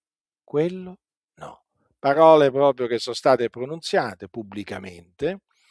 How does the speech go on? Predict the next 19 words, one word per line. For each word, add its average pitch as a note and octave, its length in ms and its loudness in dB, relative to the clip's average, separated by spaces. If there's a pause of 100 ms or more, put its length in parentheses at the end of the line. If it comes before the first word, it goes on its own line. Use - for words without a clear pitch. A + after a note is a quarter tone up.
(360)
e A#3 100 -12
io G2+ 440 -16
naturalmente G#2 1200 -8
le G#2 220 -10
cito. G#2 680 -10 (320)
L'intervista, C3 1200 -4
l'intervista, G#2 1200 -10
eh, G2 520 -20
diciamo, A2+ 720 -16 (100)
è G2 200 -16
recente B2 840 -2 (340)
e F3+ 160 4
gli D3+ 100 2
è G#3 60 8
stata B3+ 320 4
fatta C#3 460 2
da C#3 260 2
Alessandro A2+ 1080 -6 (120)
Iovino, A2 800 -6